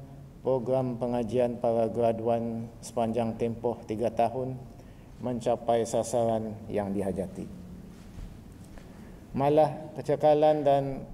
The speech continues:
kecakapan dalam mempersiapkan para graduan melalui kurikulum berkesan merupakan pendukung utama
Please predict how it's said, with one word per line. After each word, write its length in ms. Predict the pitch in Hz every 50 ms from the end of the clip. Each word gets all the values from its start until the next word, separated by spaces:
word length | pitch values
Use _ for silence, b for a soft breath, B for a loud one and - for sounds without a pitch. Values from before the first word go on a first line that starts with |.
| - -
kecakapan 640 | 139 143 147 143 139 147 139 139 - 143 143 143 143
dalam 320 | 139 135 131 135 139 131 131 131
mempersiapkan 720 | 123 123 135 131 123 - 147 143 131 - - 147 143 143
para 320 | 120 - 131 131 135 135 123
graduan 640 | 113 131 131 131 123 113 120 131 131 131 135 135 139 139 139 139 135 - -
melalui 480 | 107 123 123 123 123 120 120 127 123
kurikulum 640 | 123 - 127 127 127 120 - 127 127 127 123 123 123
berkesan 640 | 120 123 117 - 127 117 - - 123 123 123 127 139 139 - - - B B B B B B B B B B B B - -
merupakan 560 | 113 123 123 123 - 135 131 123 - 127 127 127 127 127
pendukung 640 | 127 127 123 123 127 123 127 - 127 127 123 120 -
utama 560 | - 123 123 - 131 131 123 117 110 98 101